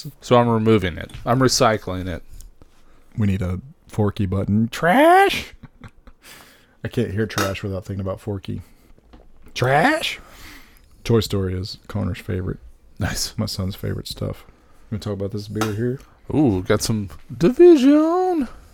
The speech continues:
Speaker 2: What? Never heard of 'em.
Speaker 1: Some, uh, Sun Voyager.
Speaker 2: This is like a Division fan. Whoa, we should change the name to Casually Division Fancast. Casually Lit Division Fancast. Oh, that'd be hilarious.
Speaker 1: Ooh, I think you're gonna love this next one.
Speaker 2: Think about this. We get Tammy to make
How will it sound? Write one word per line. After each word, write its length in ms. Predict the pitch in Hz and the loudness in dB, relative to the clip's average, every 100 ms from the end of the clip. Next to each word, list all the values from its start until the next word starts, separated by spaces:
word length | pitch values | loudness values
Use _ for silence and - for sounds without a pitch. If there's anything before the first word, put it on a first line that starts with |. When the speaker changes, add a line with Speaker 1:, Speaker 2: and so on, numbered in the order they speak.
| 127 127 | -10 0
Speaker 2:
What? 400 | 202 269 302 220 | 4 6 4 4
Never 280 | 208 175 | 4 6
heard 180 | 165 147 | 6 6
of 100 | 113 | 2
'em. 80 | 98 104 _ _ | -4 -12 _ _
Speaker 1:
Some, 220 | - 113 | -2 4
uh, 160 | 110 104 | 6 4
Sun 260 | - 151 147 | 4 2 4
Voyager. 460 | 165 165 180 170 - _ - - - - - - | 4 4 0 -2 -8 _ -20 -20 -20 -20 -14 -2
Speaker 2:
This 80 | |
is 40 | 208 | 2
like 100 | 135 | 4
a 80 | 107 | 2
Division 560 | 98 113 117 113 101 | 4 6 6 6 4
fan. 480 | - - 104 104 107 | 0 0 2 2 0
Whoa, 500 | 127 156 226 208 175 | -4 0 2 4 6
we 100 | 190 | 6
should 160 | 156 127 | 4 2
change 240 | 139 135 | 2 4
the 80 | 113 | 4
name 260 | 104 107 104 | 4 2 2
to 100 | 98 | 0
Casually 520 | - 113 107 104 107 | 0 2 2 2 0
Division 580 | 98 101 101 98 98 104 | 0 0 0 0 -2 -2
Fancast. 460 | 110 107 110 - - _ _ _ | -2 -2 -4 -8 -20 _ _ _
Casually 420 | - 113 107 104 107 | 0 0 0 0 0
Lit 140 | 107 | -2
Division 320 | 98 101 101 | -2 -2 -2
Fancast. 640 | 90 101 101 110 104 107 - - - - - - - _ _ _ _ _ - | -2 -2 -2 -4 -4 -6 -12 -20 -20 -20 -20 -20 -20 _ _ _ _ _ -2
Oh, 140 | 104 | 0
that'd 180 | - 101 | 0 0
be 80 | 95 | 0
hilarious. 580 | 92 92 90 92 98 104 | 0 -2 -2 -2 -2 -4
Speaker 1:
Ooh, 80 | - - - - - - | -8 -12 -12 -12 -14 -8
I 80 | |
think 220 | - 110 - | -2 -2 -2
you're 100 | 98 | -4
gonna 240 | 98 92 | -4 -2
love 240 | 92 95 92 | 0 0 -2
this 200 | 90 101 | -6 -6
next 260 | 98 - | -8 -8
one. 100 | 82 | -2
Speaker 2:
Think 140 | 123 120 | 2 4
about 220 | 120 110 | 4 4
this. 180 | 107 107 | 0 0
We 60 | |
get 180 | 104 101 | 0 0
Tammy 260 | 107 107 107 | 2 2 2
to 80 | |
make 220 | 104 101 | 2 0